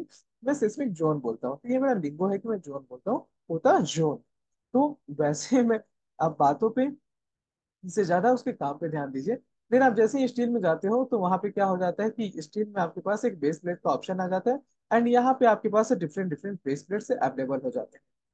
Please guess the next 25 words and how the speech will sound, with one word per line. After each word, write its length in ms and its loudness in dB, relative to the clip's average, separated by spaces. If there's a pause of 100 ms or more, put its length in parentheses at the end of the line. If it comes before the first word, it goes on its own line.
(100)
तो 60 2
सबसे 260 2
पहले 240 4
तो 100 -2
मैं 160 2
आपको 340 2
इस 160 -4
तरीके 280 0
से 120 0
एक 100 -4
बता 240 -2
दिया 160 0
कि 120 -4
किस 240 -6
तरीके 240 -2
से 120 -8
हम 120 -4
लोग 180 -4
अलग-अलग 580 -2
extensions 520 -8
को 100 -8
ढूंढ 320 -12
सकते 280 -6
हैं, 200 -2 (460)
और 300 6